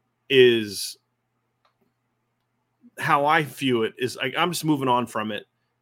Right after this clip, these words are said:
is not really taking lessons from it. Moving beyond something means I've absorbed the lessons. I'm not gonna let it bother me, but I'm gonna still absorb the lessons and then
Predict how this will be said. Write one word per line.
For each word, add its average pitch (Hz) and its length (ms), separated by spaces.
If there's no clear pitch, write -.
is 127 340
not 170 280
really 196 160
taking 180 340
lessons 143 360
from 92 260
it. - 100
Moving 208 500
beyond 170 600
something 113 720
means 131 320
I've 123 140
absorbed 123 500
the 220 100
lessons. 151 720
I'm 113 160
not 135 220
gonna 185 180
let 180 180
it 156 80
bother 147 320
me, 147 160
but 131 200
I'm 117 100
gonna 156 340
still 170 320
absorb 139 380
the 127 80
lessons 127 520
and 127 200
then 120 260